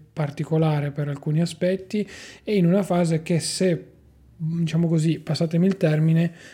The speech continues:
sognavo un po' da tempo, nel senso di avere un po' di tranquillità, un po' di stabilità. A livello tecnologico, mm, ve,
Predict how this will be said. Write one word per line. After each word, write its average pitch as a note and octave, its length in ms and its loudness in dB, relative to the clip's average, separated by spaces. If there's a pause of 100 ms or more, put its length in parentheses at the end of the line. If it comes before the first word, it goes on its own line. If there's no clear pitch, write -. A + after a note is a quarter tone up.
(200)
sognavo F3 640 2
un D#3+ 120 2
po' E3+ 120 0
da D#3 100 0
tempo, D#3 400 2
nel D#3 140 2
senso D#3 240 0
di D#3 80 0
avere D3 180 0
un E3 120 2
po' D#3+ 120 0
di D3+ 80 0
tranquillità, D3+ 540 -2
un C#3 80 -4
po' C#3+ 120 -4
di C#3+ 80 -2
stabilità. C3+ 560 -10 (1000)
A D#3 80 0
livello D#3+ 280 4
tecnologico, F3 840 2
mm, D#3 220 0
ve, D3 100 -6